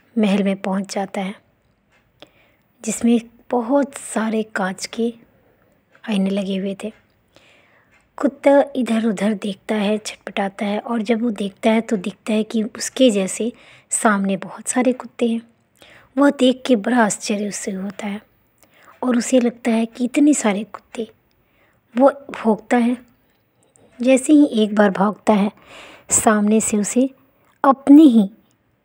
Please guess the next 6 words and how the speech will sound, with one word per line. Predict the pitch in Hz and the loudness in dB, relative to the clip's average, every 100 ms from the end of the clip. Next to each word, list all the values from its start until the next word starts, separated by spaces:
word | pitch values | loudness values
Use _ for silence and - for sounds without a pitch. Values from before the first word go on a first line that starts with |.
| _ _ _ - _ | _ _ _ -20 _
आवाज़ | - 208 208 202 - | 0 0 0 -2 0
का | 220 | 0
प्रतिबिंब | - 208 - 196 196 202 - _ _ 240 | 2 2 2 4 4 2 -10 _ _ 4
और | 226 | 6
अपनी | 214 208 _ _ 233 220 | 6 4 _ _ 4 4
चेहरा | - 196 196 208 | 6 4 4 2